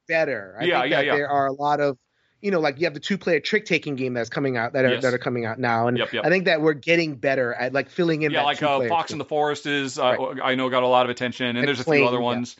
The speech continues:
Speaker 1: Mm-hmm.
Speaker 2: Yep. All right, cool. The Banishing. Very, very cool. You're number six. All right, well,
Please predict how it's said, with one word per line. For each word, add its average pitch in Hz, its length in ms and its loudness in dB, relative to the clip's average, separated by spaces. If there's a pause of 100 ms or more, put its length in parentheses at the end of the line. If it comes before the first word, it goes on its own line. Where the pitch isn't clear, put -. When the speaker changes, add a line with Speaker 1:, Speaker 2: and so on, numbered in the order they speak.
Speaker 1:
Mm-hmm. 131 120 -12 (380)
Speaker 2:
Yep. 165 220 -2 (260)
All 180 80 2
right, - 120 -2
cool. - 400 0
The 143 100 -4
Banishing. 131 560 -2
Very, 160 300 2
very 117 180 0
cool. 95 300 -10
You're 120 160 -2
number 123 180 -2
six. - 260 -10
All 175 80 2
right, 165 140 0
well, 147 260 0